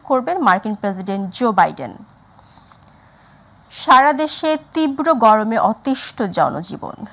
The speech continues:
এমন সময় স্বস্তির বৃষ্টি চাইছে দেশবাসী। এরই মধ্যে আগামী সোমবারের মধ্যে বঙ্গোপসাগরের এলাকায় একটি লঘুচাপ তৈরি হতে পারে।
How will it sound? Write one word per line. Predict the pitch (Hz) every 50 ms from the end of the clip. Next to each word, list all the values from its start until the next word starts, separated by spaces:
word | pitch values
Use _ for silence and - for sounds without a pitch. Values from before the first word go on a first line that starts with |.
| - -
এমন | - 202 208 202 208
সময় | 214 - - 240 220 240 311 381
স্বস্তির | - - 285 262 262 - - 254
বৃষ্টি | 214 202 196 240 262 262 - - - 339
চাইছে | - - 160 165 - - 196
দেশবাসী। | - 139 - - - - - 180 - - - - _ _ _ - - - - - - - -
এরই | 269 302 339
মধ্যে | 339 320 339 339 294 - 359 403
আগামী | 330 262 247 269 269 269 285
সোমবারের | 277 - - 349 311 302 294 294 302 302 311 320
মধ্যে | 294 294 302 302 294 311 339
বঙ্গোপসাগরের | 302 269 226 226 226 226 233 262 254 - 254 226 233 226 247 233
এলাকায় | 226 226 220 220 - 240 247 - -
একটি | 220 208 - - 247 240
লঘুচাপ | 220 214 220 226 233 214 208 - 311 302 - 330 320 330 - - _ -
তৈরি | 247 233 233 233 233 254
হতে | 208 202 - -
পারে। | - - - - - -